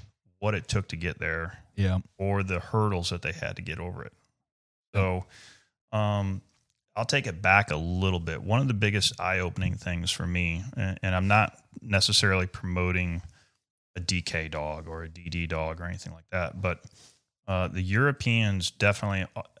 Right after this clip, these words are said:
Speaker 1: have a different breeding program, right?
Speaker 2: Right.
Speaker 1: You have to ask permission from your breed warden.
Speaker 2: Yeah.
Speaker 1: You have to do all this stuff. You
Speaker 2: You're
Speaker 1: have to do
Speaker 2: essentially applying to be able to breed.
Speaker 1: Right. You have to test and stuff like that. But one of the things that really caught me, uh,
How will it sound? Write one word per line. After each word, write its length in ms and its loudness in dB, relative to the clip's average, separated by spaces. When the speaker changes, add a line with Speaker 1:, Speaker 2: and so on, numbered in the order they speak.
Speaker 1:
have 300 2
a 40 0
different 300 0
breeding 240 -2
program, 360 -12
right? 320 -4
Speaker 2:
Right. 240 6
Speaker 1:
You 80 -2
have 160 2
to 80 -4
ask 180 -4
permission 840 2
from 300 -6
your 460 -10
breed 260 -2
warden. 480 2
Speaker 2:
Yeah. 200 0
Speaker 1:
You 80 -4
have 160 -6
to 80 -16
do 180 -8
all 160 -4
this 160 0
stuff. 380 0
You 80 8
Speaker 2:
You're 60 10
Speaker 1:
have 80 8
to 40 -2
do 80 10
Speaker 2:
essentially 240 8
applying 720 8
to 140 4
be 140 8
able 240 10
to 100 6
breed. 340 4
Speaker 1:
Right. 300 2
You 160 4
have 160 6
to 100 -6
test 560 4
and 100 -4
stuff 240 -4
like 120 -8
that. 220 -4
But 100 -6
one 180 2
of 80 2
the 80 2
things 300 0
that 80 -8
really 340 2
caught 380 -2
me, 420 -4
uh, 100 -12